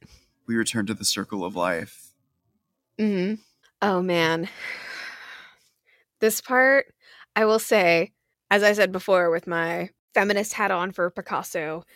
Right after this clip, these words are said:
Speaker 2: as soon as I saw that we were talking about D N A, I was like, "Oh, man, screw on the feminist hat," 'cause Renee is either about to be very happy or very upset because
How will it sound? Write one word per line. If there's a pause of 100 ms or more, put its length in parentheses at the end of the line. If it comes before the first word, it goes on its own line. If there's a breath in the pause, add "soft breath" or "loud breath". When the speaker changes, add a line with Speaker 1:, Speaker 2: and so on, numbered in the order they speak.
(280 loud breath)
Speaker 2:
as
soon
as
I
saw
that
we
were
talking
about
D
N
A,
I
was
like,
"Oh,
man, (600)
screw
on (480 loud breath)
the
feminist
hat,"
'cause
Renee
is
either
about
to
be
very
happy (440 loud breath)
or
very
upset (360 soft breath)
because